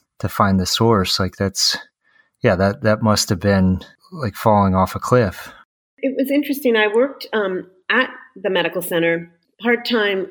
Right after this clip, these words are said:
Speaker 2: I was located in an orthopedic setting, and part-time I was located in a women's health setting, which I found a little challenging. And so my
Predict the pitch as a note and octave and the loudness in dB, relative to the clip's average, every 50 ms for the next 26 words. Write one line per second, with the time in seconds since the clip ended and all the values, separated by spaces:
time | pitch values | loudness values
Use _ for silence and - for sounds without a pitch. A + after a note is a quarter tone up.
0 | - - F3+ F3+ F3 E3+ E3+ F3 F#3 F3 F3 F3 - F#3+ E3+ E3 D#3 D#3+ D#3 D3 | -4 -2 0 0 0 0 0 0 0 0 0 0 0 0 0 0 0 0 0 -2
1 | - - D#3+ E3+ F3+ - - - - G#3 F3+ - - - - D#3+ C3 C3+ D3 C#3+ | -2 -2 -2 -2 -4 -6 -6 -6 -4 -2 -2 -4 -4 -4 -4 -4 -2 0 0 -2
2 | D3 E3+ E3+ - _ _ _ - G3 G#3 - - D4+ D4+ - C#4 A#3 G#3 F#3+ E3+ | -2 -4 -8 -12 _ _ _ -8 -8 -6 -2 -2 -2 0 0 0 -2 -2 -2 -2
3 | F3+ F3 E3 E3 E3+ - F3+ E3 E3 D#3+ E3 E3+ E3 E3 E3+ D#3+ D#3+ E3 D#3+ D#3+ | 0 0 0 0 0 -2 -4 -4 -2 -2 -2 -2 0 0 0 0 0 -2 -2 -4
4 | - - _ - A#4+ A#4 - - - - - - B2 C3 C3+ B2 D#3 D3 - - | -8 -14 _ -4 -4 -4 -4 -8 -12 -8 -6 -4 -4 -4 -4 -4 -6 -8 -10 -14
5 | _ - C#4 C4+ C4+ - - - - G#3 G3+ - C4 D4+ F#4 E4 C4 G3+ F#3 E3+ | _ -4 -4 -2 -2 -2 -4 -4 -6 -8 -2 0 0 0 2 0 0 0 0 -2
6 | E3 E3+ - F3 E3+ E3+ E3+ E3 E3 D#3+ D#3+ D#3 D#3 D#3+ E3 F#3 F3 - A#3 G3+ | -2 -2 -2 0 0 2 2 0 0 0 0 -2 0 0 -2 -2 -2 -2 -4 -2
7 | G3 F#3+ - - A3 A3+ A3+ A#3 A#3 | -4 -4 -4 -4 -2 0 2 2 2